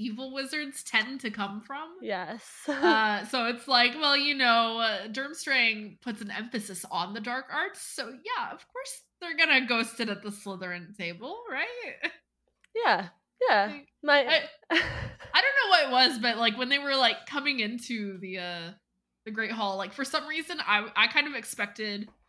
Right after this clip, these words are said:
Speaker 1: uh, both of the schools to kinda, like, disperse and kinda, like, sit amongst everyone, and then I was like, "No,
Speaker 2: Mm-hmm.
Speaker 1: they wouldn't do that. They would wanna sit with people that they know."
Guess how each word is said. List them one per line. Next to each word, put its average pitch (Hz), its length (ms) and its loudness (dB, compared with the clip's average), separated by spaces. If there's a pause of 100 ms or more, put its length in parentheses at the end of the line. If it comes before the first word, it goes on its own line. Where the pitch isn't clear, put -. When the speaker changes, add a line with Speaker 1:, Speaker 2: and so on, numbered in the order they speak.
(380)
Speaker 1:
uh, 202 180 0
both 220 300 -6
of 226 60 -8
the 214 80 -4
schools 214 420 -8
to 254 80 -4
kinda, 208 260 -4
like, 165 260 -8 (140)
disperse 202 680 -8
and 214 120 -6
kinda, 202 200 -4
like, 170 160 -10
sit - 280 -10
amongst 190 400 -10
everyone, 214 540 -6
and 220 140 -2
then 233 100 -4
I 226 80 2
was 226 120 -4
like, 233 180 -4
"No, 269 680 2
Speaker 2:
Mm-hmm. 240 280 -14
Speaker 1:
they 330 120 2
wouldn't 381 440 -4
do 320 240 -4
that. 208 300 2
They 226 100 0
would 269 140 -4
wanna 277 240 0
sit 269 300 0
with 247 140 -8
people 247 320 -4
that 220 180 -4
they 196 160 -4
know." 190 640 -4